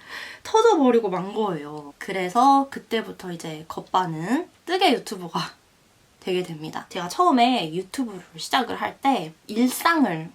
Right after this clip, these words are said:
공유하고 싶었어요. 제가 진짜 웃긴 게 뭐냐면은 제가 정말 소심쟁이거든요.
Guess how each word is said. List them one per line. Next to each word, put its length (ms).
공유하고 420
싶었어요. 560
제가 380
진짜 280
웃긴 300
게 80
뭐냐면은 680
제가 200
정말 280
소심쟁이거든요. 920